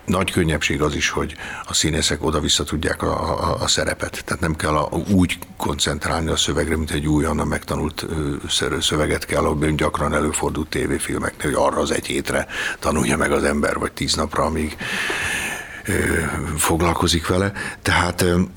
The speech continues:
ez egyrészt könnyebbség, de közben a, a, az ember elfárad végig darálni hat oldalt, nyolc oldalt koncentrálni, úgyhogy most, ö, lehet, hogy éppen a mai forgatási napon már egy picit, ö, ezen a gyártási menetem fogunk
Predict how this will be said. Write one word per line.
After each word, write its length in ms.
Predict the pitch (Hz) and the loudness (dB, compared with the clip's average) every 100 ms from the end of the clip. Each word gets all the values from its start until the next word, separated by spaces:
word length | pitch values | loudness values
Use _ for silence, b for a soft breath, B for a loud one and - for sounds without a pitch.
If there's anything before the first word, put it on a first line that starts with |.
| - - - - - - - - | -18 -20 -20 -20 -20 -20 -14 -6
ez 140 | - 85 | 0 2
egyrészt 340 | 80 - - | 4 4 4
könnyebbség, 600 | - 90 104 - 113 107 | 4 6 6 4 4 4
de 120 | 95 | 2
közben 340 | 110 120 120 120 | 4 4 6 6
a, 160 | - | 4
a, 220 | 120 - - | 2 2 0
az 160 | 113 113 | 4 6
ember 240 | 120 117 | 6 4
elfárad 880 | 113 92 - 71 69 76 71 78 76 | 2 2 0 0 0 0 -2 0 2
végig 360 | 80 80 76 | 2 4 2
darálni 460 | 76 76 76 76 76 | 2 0 2 2 2
hat 260 | 76 73 | 2 2
oldalt, 420 | 71 71 71 71 - | 2 2 2 0 2
nyolc 340 | 71 69 - | 0 2 2
oldalt 460 | 69 67 71 73 - | 2 2 0 -2 -2
koncentrálni, 800 | 78 73 80 76 - 73 76 78 | 0 2 0 0 0 0 2 2
úgyhogy 240 | - 78 | 2 2
most, 320 | 78 76 - | 0 -2 -2
ö, 100 | 73 64 67 69 69 | -4 -2 -4 -4 -2
lehet, 300 | 67 87 82 | 2 2 2
hogy 120 | - 78 | 2 0
éppen 360 | - 78 73 B B B | 2 -2 -2 B B B
a 100 | - | -2
mai 400 | 82 87 85 76 - - | 2 4 4 2 -2 -2
forgatási 680 | - 80 73 76 73 - 76 | 2 2 2 0 0 -2 -2
napon 300 | 73 - 73 | -2 -2 -2
már 160 | 71 | -2
egy 100 | 71 - | -4 -4
picit, 400 | - - - 78 | -2 -2 -2 0
ö, 100 | 65 B B B B B B B B B B B | -2 B B B B B B B B B B B
ezen 560 | 87 85 85 85 87 78 | 0 4 4 4 4 2
a 360 | - 80 76 80 | 2 2 2 2
gyártási 680 | 80 80 - 76 76 78 78 | 2 2 0 0 2 2 4
menetem 540 | 80 80 78 78 73 76 | 4 2 0 0 -2 0
fogunk 380 | 80 80 80 | 2 2 2